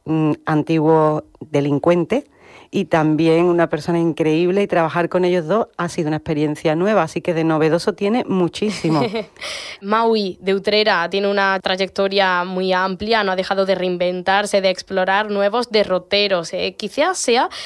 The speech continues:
Speaker 2: en dos mil dieciséis, eh, con ese espectáculo Soy una feria, cuando trabaja ya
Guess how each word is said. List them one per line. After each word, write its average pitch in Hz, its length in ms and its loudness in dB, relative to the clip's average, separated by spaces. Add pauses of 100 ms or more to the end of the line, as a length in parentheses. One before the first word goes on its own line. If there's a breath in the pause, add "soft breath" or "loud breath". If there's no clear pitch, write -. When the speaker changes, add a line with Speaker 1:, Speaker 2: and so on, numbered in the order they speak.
(200 loud breath)
Speaker 2:
en 247 140 0
dos 214 200 0
mil 233 160 -2
dieciséis, 247 960 -2
eh, 202 240 0
con 190 240 2
ese 254 160 -2
espectáculo 202 640 -2
Soy 202 260 0
una 196 200 -2
feria, 202 420 0
cuando 196 640 2
trabaja 233 420 -2
ya 254 260 2